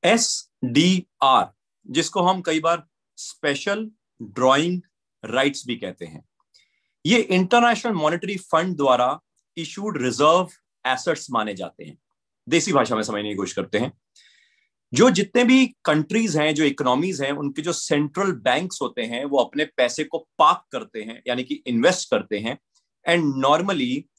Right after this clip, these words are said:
वो इन्वेस्ट करते हैं रिजर्व एसेट्स में, जिसको हम रिजर्व करेंसी भी बोलते हैं। And आपको ये पता ही होगा कि normally रिजर्व करेंसी या रिजर्व एसेट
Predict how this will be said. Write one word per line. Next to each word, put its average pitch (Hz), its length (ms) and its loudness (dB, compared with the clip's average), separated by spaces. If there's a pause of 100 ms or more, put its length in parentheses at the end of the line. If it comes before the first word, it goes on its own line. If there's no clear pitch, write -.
(180)
वो 165 120 0
इन्वेस्ट 170 340 -4
करते 156 280 -4
हैं 185 260 -6 (340)
रिजर्व 147 640 4 (160)
एसेट्स 127 440 -6
में, 110 120 -12
जिसको 131 220 -4
हम 147 160 0
रिजर्व 131 320 2 (100)
करेंसी 139 400 0
भी 143 100 -8
बोलते 98 360 -4
हैं। 143 80 4
And 139 100 4
आपको 135 200 2
ये 143 80 4
पता 139 220 -2
ही 143 60 2
होगा 127 260 2
कि 175 300 -8 (280)
normally 147 500 0
रिजर्व 151 300 -2
करेंसी 131 480 -6
या 156 60 2
रिजर्व 135 480 -2
एसेट 139 360 -6